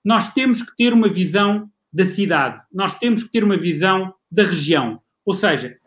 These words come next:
é fundamental que o conjunto das pessoas que trabalham na Cento e vinte e um de Braga se juntem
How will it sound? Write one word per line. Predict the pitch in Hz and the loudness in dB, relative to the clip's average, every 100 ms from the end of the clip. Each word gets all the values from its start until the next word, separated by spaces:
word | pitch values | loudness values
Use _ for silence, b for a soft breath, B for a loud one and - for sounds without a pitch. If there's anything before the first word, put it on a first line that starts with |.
| _ | _
é | 208 185 | -4 -4
fundamental | - 330 285 240 226 190 196 170 156 151 _ _ _ _ | 6 6 8 4 4 2 2 2 0 -6 _ _ _ _
que | 233 208 - - - | 0 0 -2 -12 -10
o | 180 | -2
conjunto | 240 233 190 277 240 | 2 4 6 6 6
das | 220 226 | 2 -2
pessoas | - - 254 240 - | -4 -10 -2 -2 -2
que | - | -6
trabalham | - 202 214 208 185 | -6 -4 -2 -2 -4
na | 170 | -6
Cento | - 240 220 | -4 -6 -4
e | 220 | -6
vinte | 190 185 180 | -4 -6 -4
e | 175 | -4
um | 131 - _ _ _ - | -4 -8 _ _ _ -4
de | 170 | 0
Braga | 202 185 160 151 170 196 - _ _ | 2 4 2 2 -2 -4 -12 _ _
se | - 247 | -4 0
juntem | 196 208 233 202 208 233 - | 4 8 8 8 2 -2 -6